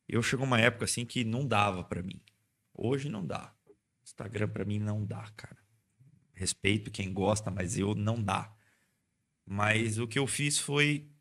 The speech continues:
tratar o Instagram, aqui é a minha ferramenta pessoal, é profissional. Saca? Por mais que se eu postar uma foto do meu filho aqui dá o dobro de like do que qualquer outra coisa que eu faça, mas não, cara, a minha vida é minha vida.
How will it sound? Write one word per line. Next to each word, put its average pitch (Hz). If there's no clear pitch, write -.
tratar 135
o 147
Instagram, 135
aqui 151
é 147
a 139
minha 139
ferramenta 131
pessoal, -
é 107
profissional. 113
Saca? 117
Por 120
mais 147
que -
se -
eu 120
postar 107
uma 104
foto 107
do 107
meu 101
filho 101
aqui 104
dá 95
o 101
dobro 107
de 98
like 101
do 90
que 101
qualquer 104
outra 113
coisa 104
que -
eu 104
faça, 139
mas 131
não, 101
cara, 101
a -
minha 160
vida 226
é -
minha 131
vida. 107